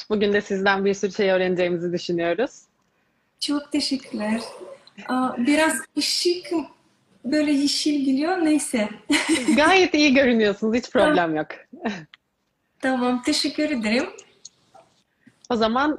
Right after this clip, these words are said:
Speaker 1: e, ben sizi tanımayanlar için sorayım. E, Olesya Gül kimdir ve pastacılık maceranız nasıl başladı?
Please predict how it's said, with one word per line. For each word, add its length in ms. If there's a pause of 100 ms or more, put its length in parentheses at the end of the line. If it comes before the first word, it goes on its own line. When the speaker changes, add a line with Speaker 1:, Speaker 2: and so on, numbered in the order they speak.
Speaker 1:
e, 220
ben 160
sizi 240
tanımayanlar 560
için 240
sorayım. 440 (440)
E, 280
Olesya 400
Gül 160
kimdir 600
ve 140
pastacılık 540
maceranız 800
nasıl 260
başladı? 460